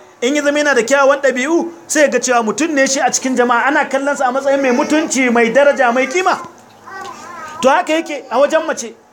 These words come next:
Idan aka waye gari mace tana da kyawawan ɗabi'u, to ko shakka babu wannan mace ta siffantu da siffan mumina. In kuma ya zama ba ta da kyakkyawan ɗabi'a, to wannan mace ba ta siffanta da siffofin muminai ba.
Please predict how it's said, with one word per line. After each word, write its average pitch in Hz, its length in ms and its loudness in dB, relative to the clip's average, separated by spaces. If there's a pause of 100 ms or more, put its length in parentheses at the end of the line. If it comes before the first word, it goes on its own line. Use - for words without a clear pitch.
(560)
Idan 233 260 4
aka 294 140 2
waye 262 220 4
gari 247 240 0
mace 226 280 -4
tana 240 440 0
da 165 280 -2 (320)
kyawawan 226 580 0
ɗabi'u, 160 440 -6 (460)
to 151 100 0
ko 185 120 2
shakka 254 380 2
babu 233 240 0
wannan 226 300 0
mace 233 320 -2 (400)
ta 254 160 2
siffantu 254 460 -8
da 247 60 -2
siffan 262 420 -2 (140)
mumina. 233 380 2 (880)
In 311 160 2
kuma 349 180 2
ya 349 60 2
zama 339 180 2
ba 349 120 2
ta 330 100 -8
da 330 60 -6
kyakkyawan 302 480 0
ɗabi'a, 277 400 0 (360)
to 240 120 2
wannan 311 280 0
mace 285 200 -2
ba 285 100 2
ta 262 100 -2
siffanta 277 720 -2 (300)
da 208 100 0
siffofin 277 600 0
muminai 311 380 2
ba. 339 160 0